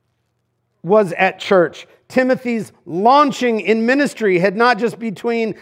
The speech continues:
been between Timothy and God. Uh, that's not how leadership works. People don't just show up and go, "Hi, I'm a leader." Rather, it is in community. Timothy had grown in community.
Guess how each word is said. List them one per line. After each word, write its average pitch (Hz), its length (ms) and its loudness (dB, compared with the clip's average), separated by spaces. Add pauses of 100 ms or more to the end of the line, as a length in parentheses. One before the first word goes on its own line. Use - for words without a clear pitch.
(140)
been 240 220 2
between 226 380 -4
Timothy 233 480 -4
and 185 120 -2
God. 220 320 4 (300)
Uh, 208 220 4 (100)
that's 226 240 2
not 247 180 2
how 226 140 4
leadership 220 480 0
works. 233 280 2 (220)
People 247 220 -2
don't 247 160 2
just 208 160 -6
show 247 220 4
up 226 160 2
and 214 100 0
go, 202 100 2
"Hi, 240 320 0
I'm 220 80 0
a 202 80 0
leader." 226 440 -2 (220)
Rather, 240 460 4
it 208 160 2
is 202 160 -2
in 254 160 -4
community. 233 460 -4
Timothy 240 400 -4
had 185 160 -4
grown 247 280 0
in 262 120 -6
community. 175 480 -6